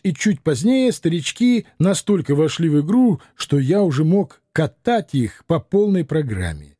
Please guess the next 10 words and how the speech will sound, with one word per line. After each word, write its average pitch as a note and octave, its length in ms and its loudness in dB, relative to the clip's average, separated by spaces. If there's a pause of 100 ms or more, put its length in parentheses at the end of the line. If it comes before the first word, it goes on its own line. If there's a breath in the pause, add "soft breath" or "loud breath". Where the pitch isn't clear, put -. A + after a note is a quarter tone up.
(260)
Не C3+ 100 2
подумайте C#3+ 560 0
ничего C3+ 400 0
плохого, C3+ 460 -2
просто F#3 500 -2 (160 loud breath)
работа E3 420 0
в D3 80 0
милиции F3 580 2
учит A3 280 -2
всякому. D#2 680 -6